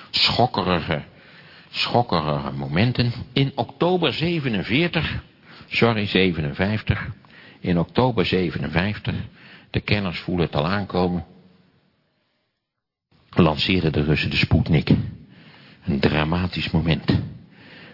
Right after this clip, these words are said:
Dus Russen schoten met een raket tachtig, een, een, een, een bol, een, een, een metalen bol de ruimte in van tachtig kilo. Met, met die ook bovendien een soort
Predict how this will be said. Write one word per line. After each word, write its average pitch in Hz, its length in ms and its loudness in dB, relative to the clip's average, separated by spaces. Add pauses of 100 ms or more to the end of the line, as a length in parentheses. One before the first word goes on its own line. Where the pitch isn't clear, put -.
Dus - 220 2
Russen 87 440 2
schoten 85 500 0
met 85 140 0
een 73 120 -2
raket - 440 -2
tachtig, - 580 -6
een, 78 240 -8
een, 76 260 -6
een, 69 240 -4
een 73 320 -2
bol, 107 440 2 (440)
een, - 280 -8
een, 73 280 -4
een 67 120 -6
metalen 73 600 -2
bol 98 240 2
de 90 140 -4
ruimte 92 360 -4
in 85 140 -4
van 71 180 -6
tachtig - 400 -6
kilo. 76 400 -4 (460)
Met, 69 320 -2
met 71 140 -2
die 78 160 4
ook 71 140 2
bovendien 71 520 4
een 73 60 2
soort - 280 0